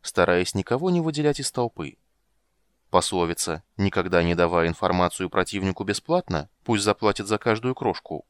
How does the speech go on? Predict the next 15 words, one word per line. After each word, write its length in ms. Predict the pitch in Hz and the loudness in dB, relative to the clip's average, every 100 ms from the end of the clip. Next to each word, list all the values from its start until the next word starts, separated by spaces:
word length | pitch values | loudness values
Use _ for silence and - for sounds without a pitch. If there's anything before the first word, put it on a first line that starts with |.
| _ _ | _ _
была 360 | 92 98 95 92 | 0 4 6 6
одной 300 | 87 92 95 | 6 2 2
из 100 | 95 | 0
любимых 460 | 107 131 185 151 | -2 0 0 0
барона. 520 | 127 123 90 76 71 - _ _ _ _ _ _ _ | 0 0 0 -2 -6 -12 _ _ _ _ _ _ _
Лэнгтри 440 | - 90 92 - 98 | 0 4 4 2 -2
был 200 | 101 104 | 0 0
уверен, 360 | 113 175 131 76 | 2 0 0 -4
что 220 | - 87 | -2 0
за 100 | 87 | 2
ним 160 | 85 | 2
со 120 | 87 90 | 0 -4
стены 340 | - 90 90 | -2 0 0
внимательно 520 | 92 90 90 101 92 | 0 2 0 0 -2
наблюдают, 720 | 95 92 104 151 180 76 - | 0 -2 -2 0 0 -4 -12